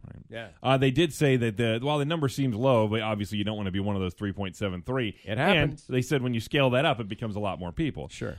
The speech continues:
Speaker 1: Uh, during the same time period, though, while they were checking all that, the first quarter of twenty twenty-three,
Speaker 2: Mm-hmm.
Speaker 1: Allegiant Air, Delta Air, Endeavor Air, and Hawaiian Airlines didn't bump anybody.
Speaker 2: Wow.
Speaker 1: So there you
Speaker 2: Good
Speaker 1: go.
Speaker 2: to
Speaker 1: For
Speaker 2: know.
Speaker 1: what it's worth, you know, they're in at least the first quarter.
Speaker 2: Rumbles are, uh, Delta family.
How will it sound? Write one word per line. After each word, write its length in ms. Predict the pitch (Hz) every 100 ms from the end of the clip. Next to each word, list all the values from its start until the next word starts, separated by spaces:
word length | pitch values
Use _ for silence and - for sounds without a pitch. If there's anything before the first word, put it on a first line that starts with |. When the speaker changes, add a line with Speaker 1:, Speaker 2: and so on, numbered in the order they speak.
| -
Speaker 1:
Uh, 140 | 131
during 220 | 131 165
the 60 | 147
same 260 | - 160 151
time 260 | 151 208
period, 300 | 156 123 110
though, 140 | 107 104
while 180 | 113
they 80 | 120
were 100 | 110
checking 300 | 104 131 131
all 120 | 143
that, 120 | 151 135
the 80 |
first 180 | 110 117
quarter 240 | - 120 117
of 60 |
twenty 220 | - 123
twenty-three, 560 | 113 120 110 120 131 170
Speaker 2:
Mm-hmm. 360 | 113 120 127 135
Speaker 1:
Allegiant 440 | 110 151 151 175
Air, 220 | 165 180
Delta 440 | 143 104 151 151 156
Air, 300 | 147 160 151 _
Endeavor 520 | - 113 107 139 151 165
Air, 220 | 147 151
and 140 | 131 95
Hawaiian 380 | 117 131 151
Airlines 440 | 127 147 135 113 101
didn't 220 | 113 113
bump 200 | 117 117
anybody. 460 | 127 104 76 67 - _ _ _ -
Speaker 2:
Wow. 380 | 196 240 - 190 _ _
Speaker 1:
So 320 | - 82 80 -
there 120 | 101
you 60 | 113
Speaker 2:
Good 140 | 156
Speaker 1:
go. 40 | 107
Speaker 2:
to 40 |
Speaker 1:
For 60 | 127
Speaker 2:
know. 180 | 131 143
Speaker 1:
what 160 | 113
it's 100 | 110
worth, 340 | 113 123 120 -
you 100 | 113
know, 220 | 98 113
they're 240 | 95 110
in 60 | 104
at 60 | 104
least 180 | 104
the 60 | 92
first 200 | 110 104
quarter. 320 | 123 120 90 127 _ 120
Speaker 2:
Rumbles 320 | 123 120 101
are, 240 | 110 104
uh, 100 | 101
Delta 380 | 87 113 107 98
family. 380 | - 92 90 92